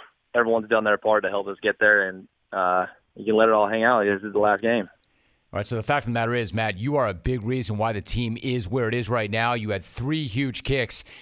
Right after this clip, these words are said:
Speaker 2: in the last two games. Take me back to Tampa. What was going through your mind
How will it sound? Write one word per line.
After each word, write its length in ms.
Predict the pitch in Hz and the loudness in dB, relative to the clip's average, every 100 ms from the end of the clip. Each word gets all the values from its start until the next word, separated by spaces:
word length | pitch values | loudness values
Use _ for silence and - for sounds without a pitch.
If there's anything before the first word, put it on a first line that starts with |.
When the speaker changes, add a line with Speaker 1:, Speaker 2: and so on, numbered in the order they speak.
| - | -6
Speaker 2:
in 80 | |
the 60 | 113 | -2
last 280 | 120 131 - | 0 0 -2
two 120 | 127 | -4
games. 480 | 113 131 117 104 - - - | -2 -2 -2 -4 -10 -14 -14
Take 300 | - 160 185 | -4 -4 -2
me 80 | 208 | -4
back 280 | 170 143 139 | 0 0 0
to 60 | 104 | -6
Tampa. 480 | - 127 139 - 98 | -4 -2 -2 -2 -4
What 280 | 95 151 | -2 -2
was 160 | 185 135 | -2 -4
going 260 | 151 143 135 | -2 -2 -2
through 160 | 139 | -4
your 100 | 123 | -2
mind 440 | 104 120 117 110 | 0 0 0 -2